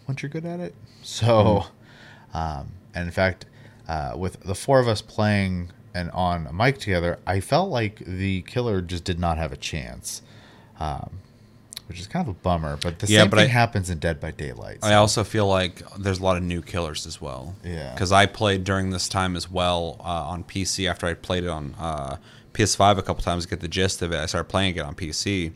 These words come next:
Speaker 2: and when we all play, I was playing on P C. Um, but there's a couple times when we weren't playing together that, um, I ran into some really fucking intense killers. So they're definitely out there, but I think the influx of new people, there's a lot of people who, um,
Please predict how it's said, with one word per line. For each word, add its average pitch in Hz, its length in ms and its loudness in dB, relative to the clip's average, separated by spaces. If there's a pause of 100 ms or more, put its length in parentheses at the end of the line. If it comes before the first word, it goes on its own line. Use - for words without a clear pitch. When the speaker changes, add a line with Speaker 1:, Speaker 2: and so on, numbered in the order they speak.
(440)
Speaker 2:
and 82 180 -4
when 85 100 -4
we 110 100 2
all 107 140 4
play, 95 180 -2
I 87 40 0
was 82 120 -4
playing 80 180 -6
on 80 80 -10
P 80 140 -6
C. 78 340 -4 (480)
Um, 80 400 -8
but 78 320 -6
there's 87 160 -4
a - 40 -8
couple 107 180 0
times 90 220 -2
when 82 320 -6
we 95 120 -4
weren't 95 240 -4 (340)
playing 98 240 0
together 90 360 -2
that, 87 220 0
um, 85 340 -4 (920)
I 98 60 0
ran 98 140 4
into 92 100 0
some 85 240 -6
really 85 240 -2
fucking 85 280 -4
intense 78 360 -8
killers. - 460 -8 (320)
So 82 540 -2
they're 92 100 -2
definitely 92 300 2
out 87 220 -2
there, 82 160 -4
but 85 220 -4
I 82 60 -4
think 87 200 -8
the 87 120 -6
influx 90 440 -6
of 85 220 -6
new 92 160 2
people, 87 420 -4
there's 85 380 -4
a - 40 -8
lot 80 80 -4
of 80 60 -8
people 82 280 -10
who, 82 220 -6
um, 73 300 -6